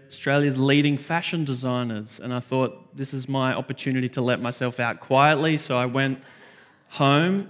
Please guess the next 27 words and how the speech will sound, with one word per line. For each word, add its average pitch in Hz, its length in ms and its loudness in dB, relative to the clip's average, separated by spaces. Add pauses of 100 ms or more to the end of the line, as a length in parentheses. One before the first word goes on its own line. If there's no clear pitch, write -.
and 127 240 0
Googled 160 340 4
him 151 240 2
and 151 100 0
realised 143 460 2
I'd 139 160 2
missed 165 380 2
a 151 80 4
big 165 360 2
opportunity. 165 560 -2
I'd 120 220 -2
missed 135 240 -2
a 123 40 -4
big 127 220 -2
moment 117 440 -2
for 123 100 -8
myself. 104 480 -8 (2250)
That 180 240 -4
is 220 140 -2
how 175 540 4
so 180 220 0
many 175 180 2
people 160 240 0
think 135 220 -2
about 117 280 -4
God, - 320 -10 (480)
that 147 560 -2